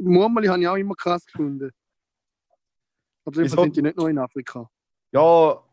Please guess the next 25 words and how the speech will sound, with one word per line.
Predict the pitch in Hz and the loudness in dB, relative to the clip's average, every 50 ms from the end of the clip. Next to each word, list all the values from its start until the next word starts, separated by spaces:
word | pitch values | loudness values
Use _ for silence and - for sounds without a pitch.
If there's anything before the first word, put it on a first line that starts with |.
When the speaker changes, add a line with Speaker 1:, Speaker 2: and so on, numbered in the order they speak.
| _ _ _ _ _ _ _ _ _ _ _ _ _ _ _ _ _ | _ _ _ _ _ _ _ _ _ _ _ _ _ _ _ _ _
Speaker 2:
ja, | - 127 127 131 127 117 113 113 | -2 0 2 2 2 0 -2 -4
ja, | 117 120 - _ _ _ - | -6 -10 -14 _ _ _ -8
das | - 120 123 | -8 -8 -6
stimmt. | - 123 123 117 107 - | -4 -4 -4 -6 -6 -8
Oder? | 107 110 165 | -6 -2 -2
Speaker 1:
Oder | 160 151 160 | 0 0 -2
Froschleich. | - - 165 202 233 220 - - 220 202 185 170 156 143 - - _ _ _ _ _ _ _ _ _ _ _ _ _ _ _ _ _ _ _ _ _ | -4 -2 -2 -2 -2 -2 -6 -4 -2 0 0 0 -2 -2 -6 -10 _ _ _ _ _ _ _ _ _ _ _ _ _ _ _ _ _ _ _ _ _
Speaker 2:
Nein, | - 180 226 240 | -2 2 4 4
aber | 226 214 226 | 4 2 2
ich | 220 | 0
weiß | 202 208 196 - 226 | 0 -2 0 0 0
auch | 247 277 | 0 2
nicht. | 285 254 180 170 | 2 0 0 -2
Ich | 135 180 | -6 -6
bin | 180 208 202 208 | -4 0 0 0
einfach | 214 - - - | 0 -2 -8 -12
irgendwie, | 190 196 240 - - 381 494 | -10 -8 -4 2 4 4 4
aber | - - - | 4 2 -4
die, | - 185 180 | -6 -8 -10
die | 196 196 | -10 -8
gibt's | 202 202 185 - - | -8 -8 -8 -6 0
da | 185 185 | 0 2
in | 185 170 | 2 2
ganz, | 185 196 220 226 226 - - | 0 0 0 -2 -4 -4 0
äh, | 160 180 180 180 180 180 | 2 4 6 6 4 4